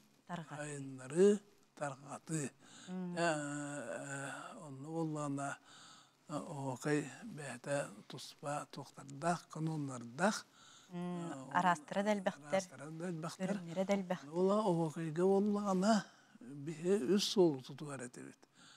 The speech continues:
Speaker 1: Мм.
Speaker 2: Маҥнайгыта боллаана оокайдыт, э, куолаһа туохта ураты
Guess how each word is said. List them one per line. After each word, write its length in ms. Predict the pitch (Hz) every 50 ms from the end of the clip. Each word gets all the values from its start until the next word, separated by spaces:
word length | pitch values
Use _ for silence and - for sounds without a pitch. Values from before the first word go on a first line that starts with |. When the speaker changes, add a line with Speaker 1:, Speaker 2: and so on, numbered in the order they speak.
| - -
Speaker 1:
Мм. 280 | 175 170 170 170 170 170
Speaker 2:
Маҥнайгыта 560 | 165 156 151 147 156 143 143 147 - - 175
боллаана 540 | 180 185 180 175 175 175 175 175 175 180 185
оокайдыт, 640 | 180 160 156 156 151 - - 147 139 135 147 175 175 - -
э, 480 | 294 254 - 156 147 143 143 143 143 139 143 - - - 226 233 196 _
куолаһа 560 | - 143 139 135 131 135 - 170 175 180 180 - -
туохта 600 | - 151 151 160 - _ _ _ - 165 151 151
ураты 640 | 127 - 147 127 123 127 - - 143 143 180 170